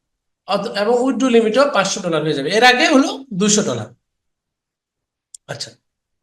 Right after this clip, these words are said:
তারপরে সিলভার র্যাঙ্ক হলে কোম্পানি আপনাকে একশো ডলার দেবে, অথবা Perk and Gift-এর একটা ভাউচার দিবে, আপনি যে কোনো প্রোডাক্ট নিতে পারবেন, সেটা আপনার ইচ্ছা, আপনি যেটাই নিতে চান।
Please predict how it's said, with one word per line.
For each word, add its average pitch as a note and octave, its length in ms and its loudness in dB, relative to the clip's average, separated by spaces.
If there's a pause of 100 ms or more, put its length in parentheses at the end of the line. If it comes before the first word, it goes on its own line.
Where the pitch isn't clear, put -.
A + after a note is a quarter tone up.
(560)
তারপরে A#3 440 4 (1040)
সিলভার D4 560 4
র্যাঙ্ক B3 260 6
হলে G#3+ 220 4 (680)
কোম্পানি A3+ 380 2
আপনাকে G#3+ 460 0 (280)
একশো G#3+ 380 2
ডলার F#3+ 440 2
দেবে, G#3 260 6 (1120)
অথবা B3+ 360 6 (220)
Perk B3 380 6
and A3 180 4
Gift-এর G#3 300 0
একটা G#3 240 0
ভাউচার G3+ 520 2
দিবে, D3 420 -4 (420)
আপনি G3+ 300 -2
যে A3 260 2
কোনো F#3+ 140 -2
প্রোডাক্ট E3+ 400 0
নিতে D3+ 220 -2
পারবেন, A2+ 320 -8 (560)
সেটা A#3 260 2
আপনার G#3+ 300 4
ইচ্ছা, F#3+ 240 -2
আপনি D#3+ 160 -4
যেটাই F3 260 -2
নিতে C#3+ 240 -2
চান। - 280 -12